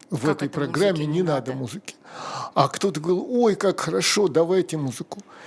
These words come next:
Speaker 1: И я подумал, раз Новый год, раз Щелкунчик, то щас, уважаемые граждане, вам будет Щелкунчик.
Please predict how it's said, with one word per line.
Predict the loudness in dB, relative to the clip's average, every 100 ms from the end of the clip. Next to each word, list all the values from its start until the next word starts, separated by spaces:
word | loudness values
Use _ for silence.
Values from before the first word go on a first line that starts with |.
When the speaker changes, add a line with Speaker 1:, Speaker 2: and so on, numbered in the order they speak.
| -20 -2
Speaker 1:
И | 2
я | 4
подумал, | 2 -2 -2 -4 -6 -8
раз | -2 2 2 0 -6 -12 -14 -4
Новый | -2 0 -2
год, | -2 0 0 -2 -20 -20 _
раз | -4 0 0 -2
Щелкунчик, | -6 -4 -2 -4 -2 -2 0 -4 -6 -10 -16 -20 -20 -20 -12
то | -6 -4
щас, | 2 2 0 -6 -16 -6
уважаемые | -2 0 0 -2 -4 -4
граждане, | -2 -2 -4 -4 -4 -4
вам | -2 -2 -2 -2
будет | -2 -2 -2 -6 -12 -10
Щелкунчик. | -6 -2 -2